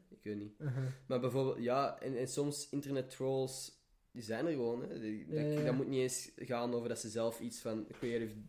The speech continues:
Speaker 1: eh, creatieve dingen hebben willen proberen doen of zo. Soms is dat gewoon een andere frustratie, dat ze thuis even moeilijk hebben of zo en gewoon denken van,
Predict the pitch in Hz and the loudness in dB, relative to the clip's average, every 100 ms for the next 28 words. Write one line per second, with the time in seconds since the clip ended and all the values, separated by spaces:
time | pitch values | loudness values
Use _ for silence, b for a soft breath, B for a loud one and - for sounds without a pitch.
0 | - - 117 - 113 123 117 110 120 113 | -12 -8 -6 -2 -2 -2 -2 0 0 2
1 | 107 110 107 104 101 107 127 120 120 139 | 2 0 0 -2 -4 -2 0 -2 0 2
2 | 143 143 151 - b b b b - 127 | 2 0 -2 -4 b b b b -2 0
3 | 120 113 113 123 127 123 - - - - | 0 0 0 2 2 0 -6 -14 -12 -6
4 | 120 147 175 160 - 131 123 - 165 120 | 0 2 2 0 0 2 2 2 -2 -2
5 | 123 110 127 131 131 - 123 117 - 127 | -4 -2 2 2 2 0 0 -4 -2 2
6 | 127 123 127 131 131 135 131 131 - 123 | 4 4 2 0 2 2 2 0 -2 0
7 | 113 110 117 117 120 117 110 | 2 2 2 0 -2 -2 -2